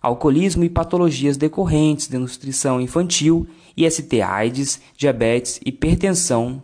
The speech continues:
tuberculose, transtornos psíquicos, vivenciados pelos coletivos indígenas. Os agravos e doenças associados ao uso do álcool e de outras drogas irrompem sob a influência das condições precárias de vida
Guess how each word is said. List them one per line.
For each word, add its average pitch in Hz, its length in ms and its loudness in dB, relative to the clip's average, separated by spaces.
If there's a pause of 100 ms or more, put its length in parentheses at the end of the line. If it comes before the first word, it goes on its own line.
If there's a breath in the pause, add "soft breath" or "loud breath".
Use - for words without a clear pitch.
tuberculose, 123 840 2
transtornos 135 680 -4
psíquicos, 156 760 -4 (600 loud breath)
vivenciados 202 640 0
pelos 156 240 -2
coletivos 143 520 0
indígenas. 98 680 -4 (640 loud breath)
Os 160 160 0
agravos 175 500 0
e 180 60 2
doenças 143 640 2
associados 131 680 0
ao 131 100 4
uso 131 380 0
do 104 160 -2
álcool 147 500 2
e 123 80 0
de 113 140 -2
outras 143 320 0
drogas 110 640 0
irrompem 160 720 -2 (260 loud breath)
sob 156 300 0
a - 20 2
influência 165 840 0 (320 loud breath)
das 143 160 -2
condições 180 380 -2
precárias 160 600 0
de 180 100 -2
vida 127 640 -2